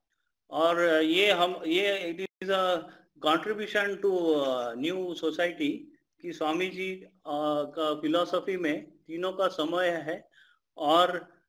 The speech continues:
स-, अ, ठाकुर का जीवनी में हमें मिलता है कि कौन सी भी, अ, कौन सा भी इस philosophy हो, उस, उस, वो philosophy follow करके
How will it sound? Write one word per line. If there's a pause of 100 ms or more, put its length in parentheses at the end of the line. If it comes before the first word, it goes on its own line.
स-,
अ,
ठाकुर
का
जीवनी
में
हमें
मिलता
है (440)
कि
कौन
सी
भी, (380)
अ, (420)
कौन
सा
भी
इस
philosophy
हो, (280)
उस, (100)
उस,
वो
philosophy
follow
करके